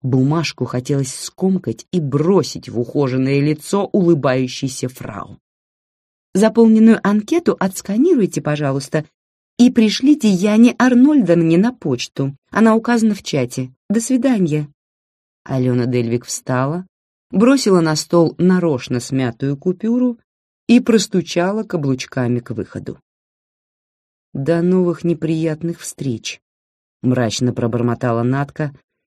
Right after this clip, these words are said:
и попросила у официантки ручку. «Круг, значит, у них формируется». Ну, пусть будет круг.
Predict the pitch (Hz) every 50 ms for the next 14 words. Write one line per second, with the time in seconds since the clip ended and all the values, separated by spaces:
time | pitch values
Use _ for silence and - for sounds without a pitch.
0 | _ _ - 175 185 185 190 - 170 175 170 - - 185 196 190 185 175 - -
1 | 156 151 139 139 147 139 - - 143 131 127 127 127 - - 135 123 117 110 -
2 | - - - - - _ _ _ _ _ _ _ _ _ _ _ _ _ _ _
3 | _ _ _ - 185 214 226 175 127 120 117 117 110 101 - - - 120 113 107
4 | 101 - - 127 120 127 139 135 120 110 98 - - - - - - _ _ _
5 | _ _ _ _ _ _ _ _ _ _ _ _ _ _ _ _ _ _ _ -
6 | 170 175 190 226 262 254 254 220 220 214 214 208 185 175 160 160 156 151 185 185
7 | - - - 123 110 98 - - - - -